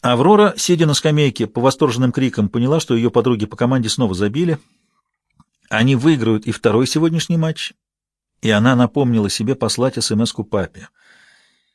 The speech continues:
Саму же ее, как и маму, не очень волновало, выиграют они или проиграют. Но как только она сообщала папе об очередной победе в возрастной группе двенадцати лет, он всегда реагировал так, будто она только что стала чемпионом мира.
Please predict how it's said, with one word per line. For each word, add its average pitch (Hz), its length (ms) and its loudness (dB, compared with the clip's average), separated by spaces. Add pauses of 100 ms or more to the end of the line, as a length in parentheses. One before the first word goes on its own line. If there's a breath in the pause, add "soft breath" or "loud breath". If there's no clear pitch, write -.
(300 soft breath)
Саму 165 340 4
же 202 140 2
ее, 123 320 2 (160)
как 160 220 -4
и - 20 0
маму, 131 240 2
не 139 100 2
очень 175 220 0
волновало, 160 460 2
выиграют 165 480 0
они 147 180 -2
или 113 100 0
проиграют. 123 760 -2 (640)
Но 143 240 0
как 139 180 -4
только 135 240 2
она 123 140 4
сообщала 123 420 2
папе 120 320 -2
об 107 160 -4
очередной 117 400 0
победе 110 420 0
в 87 60 -6
возрастной 107 420 -2
группе 107 300 -2
двенадцати 101 480 -4
лет, 151 240 -2 (800 loud breath)
он 147 180 2
всегда 143 360 2
реагировал 139 500 4
так, 160 260 -2
будто 135 200 -2
она 135 100 2
только 175 240 -2
что - 140 -6
стала 147 260 -2
чемпионом 131 460 -4
мира. 92 260 -4